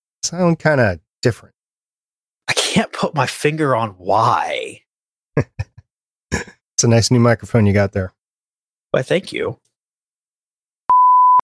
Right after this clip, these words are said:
Speaker 1: By the way, if you didn't get a chance to get into the Haley Steinfeld's reaction to the Young Avengers,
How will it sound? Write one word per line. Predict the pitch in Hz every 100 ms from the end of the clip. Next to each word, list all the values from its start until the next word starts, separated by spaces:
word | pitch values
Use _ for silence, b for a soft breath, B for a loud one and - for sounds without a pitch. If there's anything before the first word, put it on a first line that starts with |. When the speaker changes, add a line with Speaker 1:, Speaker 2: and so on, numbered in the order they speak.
| _ _ _ _ _ _ _ _ _ _ _ _ -
Speaker 1:
By | 135
the |
way, | 143
if | 139 -
you | 135
didn't | 139 170 139
get | 139 139
a | 117
chance | - 131 123 127 - -
to | 120 113 107 101 101 _ _ _ _ _ _ _ _
get | 120
into | 117 117 - 127 113
the | 107 107 107 98
Haley | 90 123 110 107 104
Steinfeld's | - - - 110 101 - 113 110 101 95 - - -
reaction | 110 104 - 117
to | 101
the | 104
Young | 98 101
Avengers, | 117 117 127 135 147 147 -